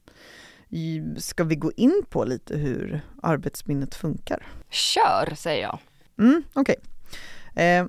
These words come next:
Speaker 1: när man pratar om arbetsminne och, eh, olika typer av processer för att, eh, hur hjärnan tar in, bearbetar, lagrar och tar fram information, då pratar man ofta om liksom kognition på olika sätt. Och när man då pratar om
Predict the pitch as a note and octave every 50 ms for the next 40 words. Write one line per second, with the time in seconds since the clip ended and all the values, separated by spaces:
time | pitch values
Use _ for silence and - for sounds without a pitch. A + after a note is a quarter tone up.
0 | - - - G#3+ A#3 B3+ C4+ B3+ C#4 C4 B3+ - C4 B3+ A#3 G3+ G#3 G3 F3+ F3
1 | - - F3+ F#3 F3+ F3+ F3+ F3 - - - E3 - - - - - D#3 D#3 -
2 | - - - - - G3+ F#3+ E3+ - E3+ - D#3+ D#3 - - C#3+ C3 - F3 E3+
3 | - G#3 F3+ - - - C#3+ - - - - - C#3+ C#3 C#3+ C#3+ C#3 - - -
4 | _ - - - _ _ - - D#3 D3+ - A#1+ A#1+ B1 - - - E3+ F#3+ F3+
5 | E3+ F#3+ E3+ D#3+ D#3+ D#3 D#3+ - - - - B3 B3+ B3 A#3+ A#3+ A#3+ A#3+ - -
6 | - - - - - - - F#3+ G3+ G3 F#3+ F#3 F#3 F#3+ F#3 - E3+ E3+ F3 E3
7 | E3 D#3+ E3 D#3+ D#3+ - D#3+ - D3 C#3+ C#3+ D3 - C#3+ C#3+ D3 C#3+ - - F3
8 | C#3+ C#3+ C3+ - D3+ - - D3+ C#3+ - C#3 C#3+ C3 B2+ - - - D3 C#3+ -
9 | A#2+ D3+ - - - - - D#3+ D#3 D3 D3 - - F3 E3 - - - - -
10 | - - - - - - - _ - - - _ _ - - - - - - -
11 | _ - D#3 D3+ - - - F3 F3 F3+ F#3 F3+ F3 - E3+ D#3 - D3+ D3+ C#3+
12 | C#3+ C3+